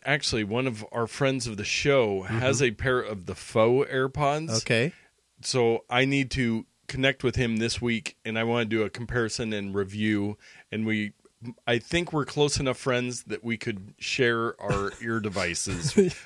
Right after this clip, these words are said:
Speaker 1: with each other.
Speaker 2: You could just wipe 'em off with
Speaker 1: Yes.
Speaker 2: a tissue.
Speaker 1: Second observation, my wife actually noticed how many Apple Watches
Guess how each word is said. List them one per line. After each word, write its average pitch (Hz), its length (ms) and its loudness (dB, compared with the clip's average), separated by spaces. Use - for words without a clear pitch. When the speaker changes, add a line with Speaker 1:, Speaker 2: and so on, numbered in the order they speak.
Speaker 1:
with 120 200 0
each 107 220 -2
other. 90 300 0
Speaker 2:
You 135 140 2
could 107 180 -4
just 101 180 -2
wipe 104 240 0
'em 101 120 0
off 98 180 0
with 98 100 -2
Speaker 1:
Yes. 87 200 2
Speaker 2:
a 85 40 -4
tissue. 92 420 -2
Speaker 1:
Second 180 300 0
observation, 110 720 -2
my 113 200 0
wife 123 340 2
actually 104 540 -4
noticed 98 500 -4
how 131 140 -4
many 139 260 -4
Apple 165 320 -2
Watches 82 640 -4